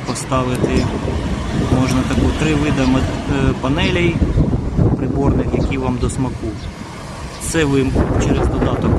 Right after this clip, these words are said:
можете підключитись, е, ну, через телефон можете підключитись до мотоцикла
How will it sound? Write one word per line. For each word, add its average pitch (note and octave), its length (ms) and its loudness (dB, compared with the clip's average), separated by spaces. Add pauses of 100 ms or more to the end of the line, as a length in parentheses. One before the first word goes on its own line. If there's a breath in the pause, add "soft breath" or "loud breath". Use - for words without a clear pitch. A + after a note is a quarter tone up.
(140)
можете - 280 0
підключитись, - 840 0
е, - 420 2 (840)
ну, - 120 0
через - 180 2
телефон D3+ 520 2
можете - 280 0
підключитись - 580 0
до A2+ 220 -2 (1600)
мотоцикла F3 680 0